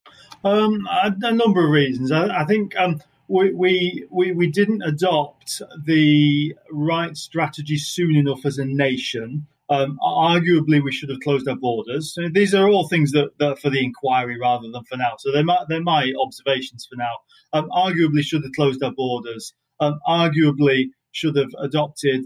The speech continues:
a, uh, an elimination strategy really, really,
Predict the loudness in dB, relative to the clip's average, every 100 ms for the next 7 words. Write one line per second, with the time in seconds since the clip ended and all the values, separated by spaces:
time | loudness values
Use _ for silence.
0 | -4 -4 -2 -2 -6 -6 -8 -6 -6 0
1 | 2 4 4 2 2 -2 -6 -8 -4 -6
2 | -6 -14 -12 0 2 4 0 -2 -2